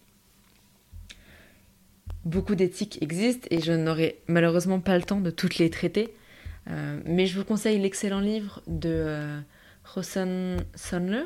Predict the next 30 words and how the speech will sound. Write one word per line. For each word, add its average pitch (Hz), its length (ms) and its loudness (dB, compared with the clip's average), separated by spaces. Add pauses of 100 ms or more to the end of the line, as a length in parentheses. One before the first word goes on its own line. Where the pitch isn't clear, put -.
(120)
qui - 200 -10
va 147 280 -4 (400)
très - 180 0
bientôt 175 240 -2
sortir 233 500 -8 (600)
et 165 100 -2
qui 165 140 -12
va 156 360 -2 (560)
traiter 196 480 -4 (560)
l'ensemble 175 380 -2
de 180 60 -2
ce 175 120 -8
sujet-là. 160 440 -6 (1400)
Pour 202 140 0
revenir 233 320 2
sur - 160 -14
ces - 120 -6
définitions, 165 640 -4 (880)
l'anthropocentrisme 240 800 -2
d'abord 190 340 0
désigne 208 400 0
le 190 60 0
fait - 420 -4 (240)
de 190 60 -2
l'environnement 170 460 -2 (460)
parce 233 240 2
que 233 160 2
c'est 240 180 -6
dans 180 120 0
l'intérêt 185 540 -2